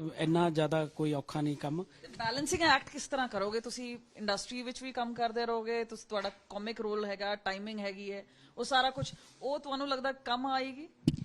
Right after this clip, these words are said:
Speaker 1: ਬਿਲਕੁਲ ਕੰਮ ਆਊਗੀ ਜੀ। ਬਾਕੀ ਕੋਈ ਵੀ ਪੋਲੀਟੀਸ਼ੀਅਨ ਹੈ ਆਪਣਾ ਕੰਮ ਥੋੜ੍ਹਾ ਛੱਡਦਾ,
Speaker 2: ਹੂੰ।
Speaker 1: ਕਿਉਂਕਿ ਜਿਹੜਾ ਕਿੱਤਾ ਹੈ ਉਹ, ਉਹ ਤਾਂ ਉਹਦੀ ਮੇ-, ਮੇਰੀ ਰੋਜ਼ੀ ਰੋਟੀ ਹੈ ਨਾ, ਉਹ ਤਾਂ ਰੋਜ਼ੀ ਰੋਟੀ ਤਾਂ ਮੈਂ ਉਸੇ ਤੋਂ ਹੀ ਕਮਾਉਣੀ ਹੈ ਨਾ।
Speaker 2: ਹੂੰ।
Speaker 1: ਤੇ ਇਹ ਤਾਂ ਲੋਕਾਂ, ਅਹ, ਦੀ ਸੇਵਾ ਲਈ ਆਪਾਂ ਇਸ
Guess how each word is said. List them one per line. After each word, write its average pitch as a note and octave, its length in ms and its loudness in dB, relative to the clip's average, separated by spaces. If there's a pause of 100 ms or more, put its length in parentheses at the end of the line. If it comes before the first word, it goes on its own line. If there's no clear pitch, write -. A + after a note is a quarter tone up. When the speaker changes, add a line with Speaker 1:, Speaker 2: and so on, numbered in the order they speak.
(500)
Speaker 1:
ਬਿਲਕੁਲ F#3 340 4
ਕੰਮ F#3 240 8
ਆਊਗੀ F3+ 200 4
ਜੀ। A#3+ 80 0
ਬਾਕੀ G#3+ 540 2 (200)
ਕੋਈ G3 140 6
ਵੀ A#3 160 2
ਪੋਲੀਟੀਸ਼ੀਅਨ F#3+ 540 2
ਹੈ A3+ 240 4
ਆਪਣਾ G3+ 240 2
ਕੰਮ F#3+ 220 4
ਥੋੜ੍ਹਾ F3+ 200 2
ਛੱਡਦਾ, D#3+ 320 0
Speaker 2:
ਹੂੰ। - 720 -18 (400)
Speaker 1:
ਕਿਉਂਕਿ E3+ 240 4
ਜਿਹੜਾ F#3+ 180 6
ਕਿੱਤਾ F#3+ 320 4
ਹੈ G3 100 10
ਉਹ, G3 120 8
ਉਹ F#3 240 2
ਤਾਂ G#3+ 120 6
ਉਹਦੀ G#3 200 6
ਮੇ-, F3 220 4
ਮੇਰੀ F3 260 8
ਰੋਜ਼ੀ D3+ 240 8
ਰੋਟੀ D3 260 4
ਹੈ A#2+ 60 0
ਨਾ, D#3 120 0
ਉਹ G3 140 0
ਤਾਂ F#3 160 2
ਰੋਜ਼ੀ E3+ 200 4
ਰੋਟੀ G3+ 200 6
ਤਾਂ G3+ 100 4
ਮੈਂ G3+ 120 6
ਉਸੇ G#3+ 180 6
ਤੋਂ A3+ 100 2
ਹੀ G3+ 60 -4
ਕਮਾਉਣੀ E3+ 300 4
ਹੈ D#3 40 0
ਨਾ। F3+ 80 0
Speaker 2:
ਹੂੰ। - 600 -16
Speaker 1:
ਤੇ D#3 320 6
ਇਹ E3+ 120 4
ਤਾਂ G#3+ 160 10
ਲੋਕਾਂ, F#3+ 520 6
ਅਹ, F3 500 4
ਦੀ D#3+ 140 2
ਸੇਵਾ D#3+ 300 6
ਲਈ F3 300 4
ਆਪਾਂ D#3 280 2
ਇਸ C#3+ 140 2